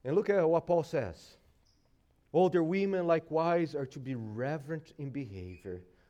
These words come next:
not slanderers or slaves to much wine." The first one, and that's what we're gonna just work through this morning here, the first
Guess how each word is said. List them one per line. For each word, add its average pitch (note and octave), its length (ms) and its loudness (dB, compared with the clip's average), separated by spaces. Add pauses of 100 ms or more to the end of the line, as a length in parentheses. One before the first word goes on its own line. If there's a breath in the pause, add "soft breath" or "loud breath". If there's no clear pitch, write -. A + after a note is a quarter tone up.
(120)
not C3+ 320 -2
slanderers C3 720 -6
or A#2 160 -6
slaves C3 580 -6
to - 140 -16
much G#2+ 400 -10
wine." F2 180 -14 (3250)
The C3 80 -4
first A#3 400 -2
one, E3 240 -2
and C#3 120 -2
that's E3 160 -2
what F3 120 -2
we're D3+ 180 -2
gonna C#3 280 -4
just C3 280 -8
work C3 320 -8
through A#2+ 380 -6
this G#2+ 200 -10
morning A#2 360 -8
here, G#2+ 240 -6
the A2+ 100 -6
first - 680 -6